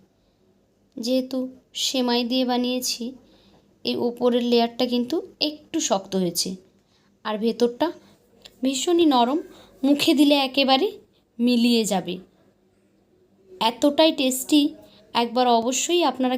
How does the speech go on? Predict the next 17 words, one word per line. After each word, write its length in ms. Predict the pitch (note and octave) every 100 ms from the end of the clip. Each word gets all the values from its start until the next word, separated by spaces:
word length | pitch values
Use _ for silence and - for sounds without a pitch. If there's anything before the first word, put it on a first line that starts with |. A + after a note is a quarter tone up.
| C4
কিন্তু 240 | B3+ F4+ A4+ - - - _ -
এই 160 | A#3 D4 D4+
ঈদের 200 | C4 C4
সময় 240 | B3+ A#3+ E4 - _ - A#3+
বানিয়ে 280 | A#3 G#3+ G#3+
নিতে 160 | G3+ A3
পারেন 220 | G3+ F#3+ G3
বাড়িতে। 320 | F#3+ F3 F3 E3+ - - _ _ _ - _ _ _ _ _
বাড়ির 340 | A3+ B3 B3+ B3 -
প্রত্যেকটি 580 | C4 C4 C#4+ C#4+ - D4 B3+
মেম্বার 340 | B3 A#3+ C4+ D4 _ _ _ -
কিংবা 320 | D#4+ E4+ F4 B3+
অতিথি 400 | A#3+ G#3+ - G3 G3 - - _ _ _
সব্বাইয়ের 640 | - - D4 D4 D4+ D#4+ D#4+
মন 140 | B3+ A3+ G#3+
জয় 140 | G#3+ G#3+
করে 140 | G#3